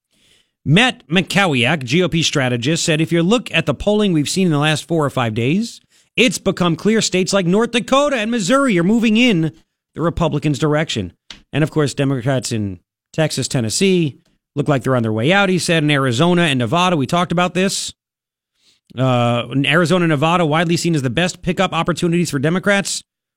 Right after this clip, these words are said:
Recent polls suggest the Republicans are holding their own. I told you yesterday, McSally up by six in the latest poll. Oh, yeah. Uh, Nevada, Dean Heller, who was a never Trumper.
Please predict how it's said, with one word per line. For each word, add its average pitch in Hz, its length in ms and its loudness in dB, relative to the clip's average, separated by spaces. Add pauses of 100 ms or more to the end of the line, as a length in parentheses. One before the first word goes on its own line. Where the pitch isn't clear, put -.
(140)
Recent 170 400 0
polls 180 240 0
suggest 180 440 -2
the 160 120 0
Republicans 220 960 0 (240)
are 117 140 -2
holding 160 280 0
their 147 160 2
own. 135 140 2
I 113 80 -2
told 143 220 -2
you 131 60 0
yesterday, 156 400 0
McSally 156 720 -2
up 120 120 -4
by 107 140 -2
six - 340 -4
in 156 40 -8
the 165 80 0
latest 160 260 -2
poll. 170 360 -2 (640)
Oh, 156 120 0
yeah. - 360 -4 (480)
Uh, 135 260 2
Nevada, 160 600 2 (140)
Dean 240 280 2
Heller, 214 340 2
who 135 140 -2
was 180 160 0
a 170 40 2
never 233 260 2
Trumper. 269 480 0